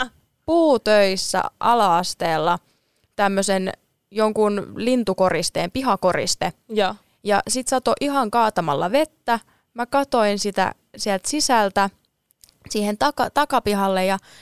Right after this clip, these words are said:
Speaker 2: mä mietin, että voi ei, että se varmaan itkee tuolla, että se on niin
Speaker 1: <laughs>
Speaker 2: surullinen. Ja mun piti tuoda se sinne meidän vessaan lämmittelemään
Speaker 1: Mä en
Speaker 2: sen
Speaker 1: kestä
Speaker 2: sateen
Speaker 1: sua.
Speaker 2: ajaksi.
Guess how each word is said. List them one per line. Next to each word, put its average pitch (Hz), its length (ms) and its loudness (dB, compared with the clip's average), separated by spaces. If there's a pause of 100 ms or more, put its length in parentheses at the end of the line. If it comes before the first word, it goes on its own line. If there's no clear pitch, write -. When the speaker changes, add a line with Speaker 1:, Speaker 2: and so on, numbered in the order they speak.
(120)
Speaker 2:
mä 262 100 -4
mietin, 254 260 0
että 240 180 -6
voi 254 240 4
ei, 262 220 2
että 226 120 -2
se 226 80 0
varmaan 214 360 0
itkee 220 540 2
tuolla, 202 360 2
että - 140 -4
se 262 60 2
on 233 160 2
niin 214 260 2
Speaker 1:
<laughs> 311 40 -2
Speaker 2:
surullinen. 220 720 4 (360)
Ja 220 80 0
mun 247 180 2
piti 247 200 4
tuoda 247 360 4
se 233 220 0
sinne 233 220 0
meidän 226 380 2
vessaan 208 600 2
lämmittelemään 202 1160 2
Speaker 1:
Mä 220 160 -4
en 196 80 2
Speaker 2:
sen 220 120 0
Speaker 1:
kestä 226 140 -2
Speaker 2:
sateen 202 500 2
Speaker 1:
sua. 220 100 4
Speaker 2:
ajaksi. 220 320 2